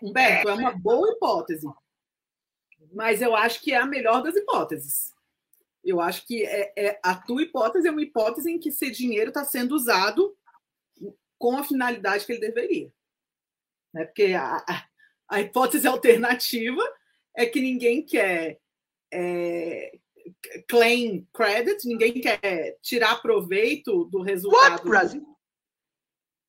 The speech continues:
Speaker 1: <laughs> A
Speaker 2: Claim
Speaker 1: literatura
Speaker 2: credit?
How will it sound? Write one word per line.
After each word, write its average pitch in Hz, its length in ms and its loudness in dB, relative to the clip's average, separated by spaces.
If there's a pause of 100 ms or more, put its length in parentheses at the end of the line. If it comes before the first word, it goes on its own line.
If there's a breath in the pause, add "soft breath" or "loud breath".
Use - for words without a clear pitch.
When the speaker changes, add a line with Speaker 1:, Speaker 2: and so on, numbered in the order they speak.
(840)
Speaker 1:
<laughs> 370 400 -6 (1400 loud breath)
A 220 140 -8
Speaker 2:
Claim 370 220 2
Speaker 1:
literatura 269 600 4
Speaker 2:
credit? 247 200 -2